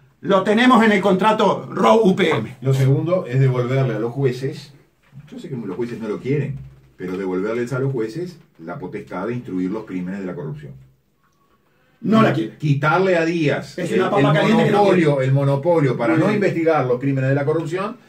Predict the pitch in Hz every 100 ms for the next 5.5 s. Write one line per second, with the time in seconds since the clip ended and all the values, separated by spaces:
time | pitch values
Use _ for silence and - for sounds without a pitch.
0 | _ _ 143 151 147 147 156 151 156 151
1 | 135 87 - - - - - 127 226 254
2 | 240 247 226 233 233 233 233 262 254 233
3 | 233 240 254 240 226 233 220 233 247 240
4 | 233 226 240 - 226 240 214 220 214 220
5 | 220 240 220 -